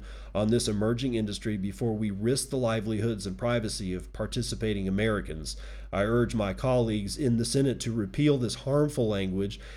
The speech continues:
that will create regulatory uncertainty and, in turn, an unnecessary barrier to innovation." So <clears throat> we got Ted, Senator Ted Cruz on board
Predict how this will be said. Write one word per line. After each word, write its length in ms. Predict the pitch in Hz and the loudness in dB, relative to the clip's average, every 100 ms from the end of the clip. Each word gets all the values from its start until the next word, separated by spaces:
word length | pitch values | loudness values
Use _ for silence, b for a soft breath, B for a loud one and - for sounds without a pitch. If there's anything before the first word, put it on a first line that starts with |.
| B | B
that 220 | - 113 113 | 0 2 2
will 140 | 113 | -2
create 360 | - 127 120 117 | -2 2 2 2
regulatory 800 | 98 113 151 131 120 123 117 110 | 0 2 2 0 0 2 2 0
uncertainty 680 | 101 - 135 127 127 120 | -2 2 2 2 0 0
and, 120 | 95 110 | 2 2
in 180 | 165 | 2
turn, 380 | 127 135 123 113 | 2 0 2 2
an 160 | 98 95 | 0 0
unnecessary 1080 | 113 123 123 123 117 - 120 104 104 113 - | 2 4 4 2 -2 -2 0 0 0 -2 -8
barrier 600 | 107 104 117 117 104 95 | -8 -2 0 2 2 0
to 260 | 92 - 95 | -2 -2 -4
innovation." 760 | 92 113 95 98 104 - 90 82 - B B B B B | -2 -2 0 -2 0 -2 -4 -6 -12 B B B B B
So 400 | - 160 139 131 214 | 4 6 6 4 4
<clears throat> 520 | 220 190 160 139 123 | 6 6 4 -4 -2
we 160 | 143 | 2
got 240 | 160 156 - | 6 6 6
Ted, 260 | 175 165 | 6 6
Senator 460 | 123 - 185 180 147 | 4 6 8 8 4
Ted 380 | 123 156 143 139 | 2 4 4 2
Cruz 440 | 151 131 123 113 | 2 4 4 2
on 280 | 117 120 117 | 2 2 2
board 480 | 110 117 110 101 | 0 2 2 0